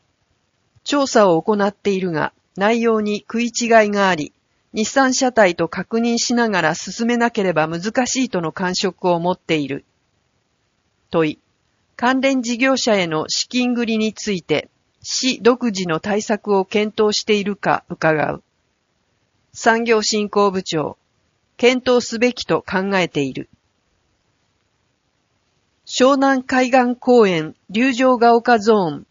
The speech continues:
整備管理運営事業。問い。社会資本整備総合交付金、約六億二千万円が、一億三千万円余りに減額された経緯と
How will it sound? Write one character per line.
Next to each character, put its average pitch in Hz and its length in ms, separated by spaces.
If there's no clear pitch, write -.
整 269 320
備 170 180
管 226 280
理 220 180
運 220 240
営 202 160
事 175 180
業。 156 320
問 165 200
い。 - 100
社 208 200
会 262 240
資 254 180
本 247 260
整 240 240
備 165 240
総 247 280
合 247 260
交 233 220
付 - 160
金、 185 360
約 214 400
六 190 340
億 202 220
二 170 120
千 240 300
万 226 220
円 160 220
が、 147 220
一 196 320
億 226 220
三 220 320
千 240 260
万 233 240
円 220 300
余 214 300
り 170 40
に 156 140
減 196 240
額 226 200
さ 220 180
れ 208 120
た 202 160
経 226 240
緯 165 140
と 139 280